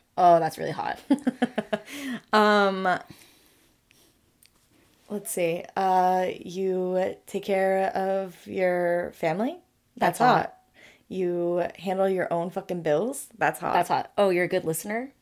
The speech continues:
Speaker 2: That's
Speaker 1: That's hot.
Speaker 2: hot. Mm-hmm.
Speaker 1: <laughs>
Speaker 2: Goddamn.
Speaker 1: Damn.
Speaker 2: You talking about you wanna communicate better?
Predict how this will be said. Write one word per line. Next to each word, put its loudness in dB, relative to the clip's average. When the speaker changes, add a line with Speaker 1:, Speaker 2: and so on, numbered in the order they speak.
Speaker 2:
That's 2
Speaker 1:
That's -
hot. 0
Speaker 2:
hot. 6
Mm-hmm. 10
Speaker 1:
<laughs> -20
Speaker 2:
Goddamn. 0
Speaker 1:
Damn. 4
Speaker 2:
You 0
talking 6
about 6
you -2
wanna 4
communicate 0
better? 2